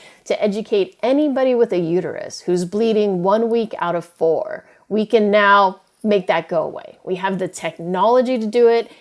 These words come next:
and it actually decreases your risk of ovarian, endometrial, and colorectal cancer, decreases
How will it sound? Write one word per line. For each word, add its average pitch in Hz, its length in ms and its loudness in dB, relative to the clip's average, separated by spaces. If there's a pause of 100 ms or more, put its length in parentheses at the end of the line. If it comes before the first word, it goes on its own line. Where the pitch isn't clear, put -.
(100)
and 175 180 -2
it 180 140 -2
actually 196 440 -2
decreases 226 840 -4
your 196 140 -2
risk 190 340 -2
of 151 220 -6
ovarian, 190 920 -2
endometrial, 202 1040 0
and 147 160 -12
colorectal 190 720 -2
cancer, 147 640 -12 (320)
decreases 214 680 0